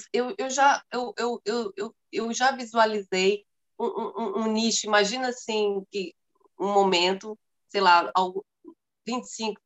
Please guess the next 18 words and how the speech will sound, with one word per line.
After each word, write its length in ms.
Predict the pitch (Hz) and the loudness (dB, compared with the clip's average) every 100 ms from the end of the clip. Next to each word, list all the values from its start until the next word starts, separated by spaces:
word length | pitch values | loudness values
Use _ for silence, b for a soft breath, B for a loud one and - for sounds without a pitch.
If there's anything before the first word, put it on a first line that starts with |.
| _ | _
não, 220 | 190 180 165 | 0 0 0
também 200 | 180 196 | 0 2
não 100 | 190 | 2
vou 100 | 190 | -2
ser 240 | 190 180 | -4 -6
assim, 200 | 175 - | -6 -4
uns 340 | 175 185 190 - | -2 0 0 2
dez 280 | 247 285 | 2 2
por 120 | - 202 | 0 -4
cento 300 | 220 220 202 | -2 -2 -4
de 100 | - | -8
Zungueira 440 | - 190 196 208 | -2 4 4 4
naquela 360 | 190 175 180 185 | 0 -2 -2 -2
região 580 | 190 185 - 180 190 185 | 0 0 0 0 0 -2
do 80 | |
Cazenga, 540 | 165 170 156 190 196 185 | -4 -4 0 2 2 0
sei 160 | - | -4
lá 240 | 170 175 | 0 0